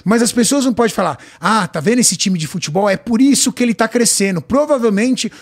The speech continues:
o Igor tá fazendo algo de errado lá." Não, cara, você só é o jogador de futebol do time. Eu era o jogador de futebol da Suplay.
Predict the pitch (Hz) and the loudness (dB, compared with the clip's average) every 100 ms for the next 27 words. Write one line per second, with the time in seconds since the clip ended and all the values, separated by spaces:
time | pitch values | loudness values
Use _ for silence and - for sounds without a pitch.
0 | - 170 247 247 226 214 208 208 214 196 | -4 2 2 4 0 0 0 0 0 2
1 | 240 214 202 170 175 226 214 175 147 _ | 0 0 -2 0 0 0 0 -2 -4 _
2 | _ _ _ _ 302 247 277 - 156 - | _ _ _ _ -10 -8 -6 -6 -6 -2
3 | 220 240 294 254 254 233 233 - - 190 | -2 -2 0 0 0 -2 -4 -6 -6 -4
4 | 196 262 - 190 220 123 _ _ _ _ | -4 -4 -6 -4 -6 -6 _ _ _ _
5 | _ _ _ _ _ _ _ - 302 269 | _ _ _ _ _ _ _ -8 -2 0
6 | 254 262 254 247 - 240 240 214 233 277 | 2 0 0 0 -4 -6 -2 0 2 0
7 | 277 269 - 262 254 269 269 113 | -2 -2 -2 -4 -2 0 0 -4